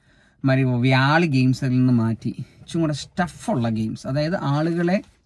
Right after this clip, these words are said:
ഉറക്കം കെടുത്തുന്ന, ആളുകളെ ചിന്തിപ്പിക്കുന്ന ഗെയിംസാണ് ഇപ്രാവശ്യം ഇവർ ഇറക്കിയിരിക്കുന്നത്. ഓക്കെ, so ഡേ ഫോറിൽ <clears throat> വ്യത്യസ്തമായി നടന്നതെന്ന് വെച്ച് കഴിഞ്ഞാൽ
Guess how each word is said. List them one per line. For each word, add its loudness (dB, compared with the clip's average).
ഉറക്കം 0
കെടുത്തുന്ന, 0
ആളുകളെ -2
ചിന്തിപ്പിക്കുന്ന -2
ഗെയിംസാണ് 0
ഇപ്രാവശ്യം -8
ഇവർ -2
ഇറക്കിയിരിക്കുന്നത്. -6
ഓക്കെ, -4
so 2
ഡേ 6
ഫോറിൽ 2
<clears throat> -2
വ്യത്യസ്തമായി 2
നടന്നതെന്ന് 4
വെച്ച് -4
കഴിഞ്ഞാൽ 0